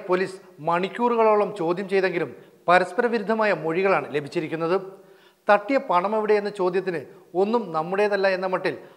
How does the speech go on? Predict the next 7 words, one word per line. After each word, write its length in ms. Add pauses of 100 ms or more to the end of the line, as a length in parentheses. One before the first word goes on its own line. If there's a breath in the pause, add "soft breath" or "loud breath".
(260 loud breath)
ആത്മീയ 380
തലത്തിലുള്ള 340 (120)
മറുപടിയാണ് 540
ലഭിച്ചതെന്ന് 460 (100)
സൂചനയുണ്ട്. 520 (800 soft breath)
പറഞ്ഞ 320
കാര്യങ്ങൾ 320